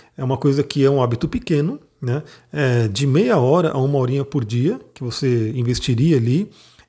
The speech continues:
e que poderia ter feito uma diferença muito grande ao longo da vida. Então pensa nisso também, né? O que você faz hoje, mesmo que pareça pequeno pra esse momento,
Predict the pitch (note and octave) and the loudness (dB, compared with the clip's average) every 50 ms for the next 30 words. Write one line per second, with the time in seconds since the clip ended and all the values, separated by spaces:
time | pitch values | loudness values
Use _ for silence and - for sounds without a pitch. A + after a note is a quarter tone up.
0 | _ - D#3+ F#3 F#3 - E3 - E3+ C#3 C3 C#3+ D3+ - D3+ D3 D#3 C#3 D3 D3 | _ -6 -6 -6 -4 -6 -4 -4 -2 -2 -2 -4 -4 -4 -4 -4 -4 -4 0 0
1 | C#3+ C3 C3+ - C#3+ C#3 C3+ - C#3+ C3 C#3+ - E3 C#3 B2+ C3 C3+ C3+ C3 B2 | 0 0 0 -2 0 0 0 0 0 -2 0 -2 0 2 2 2 4 2 2 2
2 | B2+ B2+ C3+ C3 D3+ A2+ B2 B2 A#2+ A2+ D#3 D3+ D3+ - E3+ G#3+ G3 - G3 D3+ | 2 0 2 2 2 2 2 0 0 0 0 -2 0 0 -2 0 0 -2 -2 -2
3 | D#3 D#3 D#3 - E3 C#3+ B2+ C3+ D3 D3 - _ _ _ _ - - A#2+ C#3+ D#3 | -2 -2 -4 -4 -4 -4 -2 -2 -4 -4 -6 _ _ _ _ -10 -6 -6 -6 -6
4 | - - - - - - - - - - - - D3 D#3+ C3+ C3+ D#3+ - - D3+ | -8 -16 -20 -20 -20 -20 -20 -20 -18 -10 -2 -2 0 0 2 0 -2 0 2 2
5 | C3 G#2+ G#2+ B2 D#3 F#3+ E3+ A#2+ A2+ G#2 G2+ - _ _ _ _ _ - C#3+ D#3 | 2 2 2 0 2 2 0 0 -2 -4 -6 -10 _ _ _ _ _ -6 -2 -2
6 | G#3 A3+ G3 G#3 G#3 G3 - - F3 - - C#3+ C3+ C#3+ C#3 - C#3+ - D#3 - | 0 0 0 -2 -2 -2 -4 -6 -4 0 0 2 2 2 0 -2 -6 -6 -8 -12
7 | - - - D3+ G3 G#3+ E3+ A#2+ G2+ F#2 - _ _ _ - - B2+ C3 - - | -10 -4 -2 -2 0 0 0 -2 -2 -4 -8 _ _ _ -8 -4 -4 -2 -2 -2
8 | C3 A#2+ A2+ A2 A#2+ D3 F#3 F#3+ F#3 - A#2+ F#2+ | 0 0 0 2 2 0 0 -2 -2 -4 -6 -6